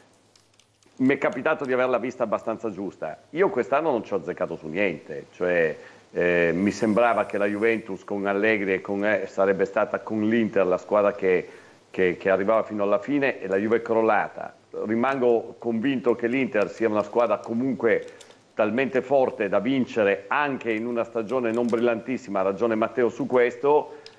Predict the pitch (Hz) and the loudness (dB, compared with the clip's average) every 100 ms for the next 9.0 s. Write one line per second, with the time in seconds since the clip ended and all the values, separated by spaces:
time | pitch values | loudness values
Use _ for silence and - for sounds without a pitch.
0 | _ _ - 107 113 110 120 123 131 120 | _ _ -6 0 0 0 -2 -2 0 2
1 | 131 117 107 143 147 110 87 - - 131 | 4 4 2 2 2 2 0 -4 0 2
2 | 131 139 123 123 104 - 90 71 - - | 4 2 2 2 0 -2 -8 -8 -14 -20
3 | _ _ _ _ - - 147 156 151 185 | _ _ _ _ -8 0 4 4 2 2
4 | 190 160 131 147 160 151 143 156 147 117 | 2 0 -2 -4 -2 -2 0 2 2 2
5 | 90 80 85 95 95 - - _ _ - | 0 -2 -2 -2 -4 -16 -20 _ _ 0
6 | 156 175 175 120 101 139 135 95 85 - | 2 2 0 0 2 2 2 -2 -8 -10
7 | 85 80 78 71 - 71 71 _ _ - | -12 -10 -16 -16 -18 -18 -18 _ _ -8
8 | 131 196 151 110 117 135 139 98 - | -2 2 2 2 2 4 4 2 -4